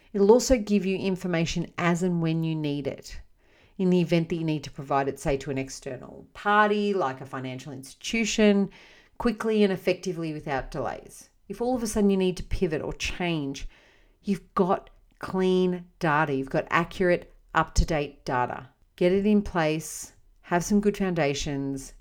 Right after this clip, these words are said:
and make sure you don't ignore it. Be consistent with it. Spending the time to build what you need will avoid you having to do it in haste,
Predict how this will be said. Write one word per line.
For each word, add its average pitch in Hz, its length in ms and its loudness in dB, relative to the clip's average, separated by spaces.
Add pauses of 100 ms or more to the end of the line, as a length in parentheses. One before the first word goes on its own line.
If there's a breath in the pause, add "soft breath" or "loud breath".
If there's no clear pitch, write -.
and 175 320 -6
make 160 280 -2
sure 151 440 -6
you 147 140 -10
don't 139 220 -6
ignore 131 360 -10
it. - 280 -18 (300)
Be 190 120 2
consistent 208 560 -8
with 131 180 -12
it. - 140 -16 (260)
Spending 240 420 0
the 254 100 0
time 175 420 2
to 180 100 -6
build 165 280 0
what 170 140 -4
you 170 100 -2
need 143 560 -4
will 160 140 -4
avoid 147 640 -2 (320)
you 165 120 -6
having 170 420 -2
to 170 140 -4
do 147 220 -4
it 139 100 -4
in 143 120 -6
haste, - 600 -12